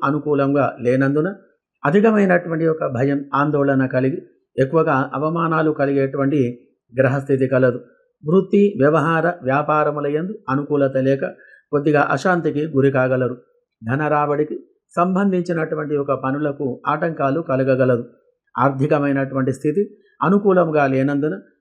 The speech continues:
మనశ్శాంతి లేకుండా ఉంటారు. నూతన వ్యాపారములు చేద్దామని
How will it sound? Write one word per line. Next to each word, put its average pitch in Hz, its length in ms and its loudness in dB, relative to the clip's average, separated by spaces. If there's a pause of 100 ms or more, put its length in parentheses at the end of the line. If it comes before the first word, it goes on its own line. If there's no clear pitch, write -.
(140)
మనశ్శాంతి 180 580 0
లేకుండా 139 400 2
ఉంటారు. 127 400 0 (440)
నూతన 170 400 2
వ్యాపారములు 143 680 0 (400)
చేద్దామని 185 600 2